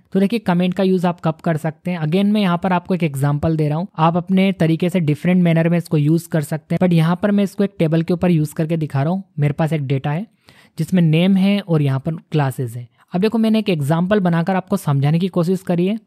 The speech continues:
हो सकता है कि आप इसको अपने किसी और काम के लिए यूज़ में लें। जैसे मान लो यहाँ पर इस टेबल के अंदर ये स्टूडेंट्स हैं और इनकी क्लास है। अब मुझे क्या करना है, बहुत सारे नाम हैं, मान लो अभी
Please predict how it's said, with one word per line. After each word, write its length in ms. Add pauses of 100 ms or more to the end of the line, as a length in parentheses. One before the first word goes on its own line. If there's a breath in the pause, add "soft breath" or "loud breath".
हो 100
सकता 300
है 60
कि 100
आप 100
इसको 340
अपने 460
किसी 300
और 160
काम 280
के 80
लिए 120
यूज़ 260
में 100
लें। 180 (140)
जैसे 200
मान 200
लो 260 (400)
यहाँ 320 (100)
पर 140 (100)
इस 200
टेबल 280
के 140
अंदर 260
ये 160
स्टूडेंट्स 580
हैं 140 (100)
और 120
इनकी 240
क्लास 400
है। 100 (340 loud breath)
अब 100
मुझे 320
क्या 160
करना 300
है, 80
बहुत 320
सारे 260
नाम 260
हैं, 100
मान 220
लो 120 (440)
अभी 240